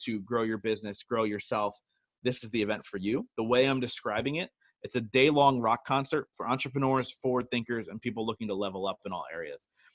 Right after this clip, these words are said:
Uh, and so if that sounds like you, all you have to do is go to G N M live dot com. It's G N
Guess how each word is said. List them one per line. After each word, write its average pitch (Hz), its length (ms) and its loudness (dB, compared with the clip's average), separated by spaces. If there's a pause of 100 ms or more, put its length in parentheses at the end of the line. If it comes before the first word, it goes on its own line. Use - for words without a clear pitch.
(160)
Uh, 98 200 -4
and 107 120 -6
so 135 100 4
if 113 100 2
that 131 180 2
sounds 139 300 0
like 110 180 0
you, 135 320 0 (180)
all 120 140 4
you 127 80 6
have 123 80 2
to 127 80 -2
do 120 80 2
is 113 100 -2
go 113 120 0
to 107 80 0
G 117 280 0
N 123 120 2
M 120 160 0
live 104 400 -2
dot 98 260 -2
com. 135 320 0 (400)
It's - 120 -20
G 143 440 2 (380)
N 143 420 2